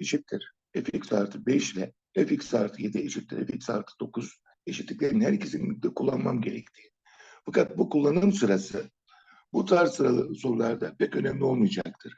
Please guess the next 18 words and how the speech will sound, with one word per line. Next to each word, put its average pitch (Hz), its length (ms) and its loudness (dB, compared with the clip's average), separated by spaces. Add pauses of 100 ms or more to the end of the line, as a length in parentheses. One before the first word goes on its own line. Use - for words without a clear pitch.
Eğer 135 200 6
siz 127 400 -2 (640)
F - 220 6
on 156 220 6
dörde, 190 460 4 (640)
e, 101 60 -6
farklı 107 420 -2
yollardan 113 600 8
da 107 200 4 (100)
ulaşmışsanız 135 1160 0
yapacağınız 135 720 0
işlemde 110 520 0
hata 120 320 -2
yoksa - 400 -2 (140)
aynı 208 260 2
sonuca 123 340 -2
ulaşacaksınızdır 104 800 -4
arkadaşlar. - 580 -8